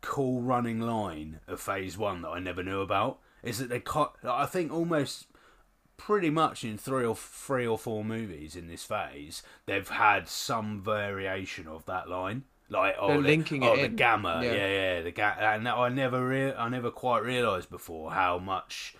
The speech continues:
Speaker 1: they go, like, A, they talk about gamma anyway, but B, you know, they link that, that Hulk thread quite nicely.
Speaker 2: That's very true. And I, you know, you know the Hulk's gonna be,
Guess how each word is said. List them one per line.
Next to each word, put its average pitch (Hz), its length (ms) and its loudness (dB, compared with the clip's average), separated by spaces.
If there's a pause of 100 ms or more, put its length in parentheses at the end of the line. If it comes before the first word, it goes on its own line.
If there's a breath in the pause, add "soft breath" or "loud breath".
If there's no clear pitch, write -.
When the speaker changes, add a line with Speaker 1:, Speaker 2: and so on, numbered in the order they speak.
(140 soft breath)
Speaker 1:
they 95 160 -2
go, 98 360 0
like, 92 280 2
A, 123 180 4
they 101 140 0
talk 98 200 -6
about 92 200 0
gamma 92 300 0
anyway, 78 400 -6
but 78 200 -12
B, 85 380 -4 (240 soft breath)
you 85 100 -12
know, 78 200 -8
they 85 180 -8
link 87 300 -10
that, 85 280 -10
that 85 160 -8
Hulk 87 360 -10
thread 78 580 -16
quite 85 220 -12
nicely. 85 320 -16 (520)
Speaker 2:
That's 127 260 -4
very 120 300 2
true. 113 420 0
And 127 160 4
I, 127 100 8 (320)
you 127 180 0
know, 113 320 -2 (960)
you 143 140 0
know 151 280 6
the 139 120 4
Hulk's 139 320 0
gonna 123 160 -4
be, 117 100 -4